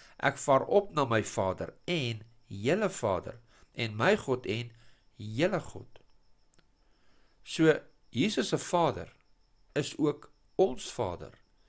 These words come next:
En daarom is Christus ook ons broer, en ons is almal broers en susters in die Here.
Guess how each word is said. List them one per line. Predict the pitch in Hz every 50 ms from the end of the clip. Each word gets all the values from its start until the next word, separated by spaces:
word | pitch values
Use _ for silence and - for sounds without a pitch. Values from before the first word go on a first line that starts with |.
| _ - - - - - -
En | - 156 139
daarom | 131 113 107 117 156 185 190 175 160
is | 139 123 - - - - - -
Christus | - - - 185 190 185 190 - - 104 95 - - - - - - - _ _
ook | - 156 147 147 - -
ons | 110 120 117 113 - 92
broer, | 92 117 151 180 135 98 95 - - - - - - -
en | - 170 165
ons | 185 170 -
is | 185 160 -
almal | - 208 214 180 135 117 107
broers | 104 110 117 131 123 123 -
en | 117
susters | 113 - - 156 143 - - - 95 92 - -
in | - - 107 107
die | 104 107 98
Here. | 95 131 139 127 98 80 -